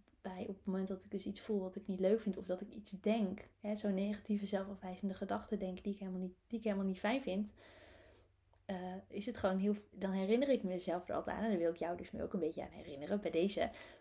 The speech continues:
dat gevoelens en gedachten altijd tijdelijk zijn.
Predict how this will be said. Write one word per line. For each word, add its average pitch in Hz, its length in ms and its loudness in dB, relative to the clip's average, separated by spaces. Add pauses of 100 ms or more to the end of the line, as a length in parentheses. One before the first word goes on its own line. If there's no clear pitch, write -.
dat 175 340 -2
gevoelens 208 640 2
en 185 120 -6
gedachten 185 420 0
altijd 185 300 -6
tijdelijk 202 400 4
zijn. - 480 -4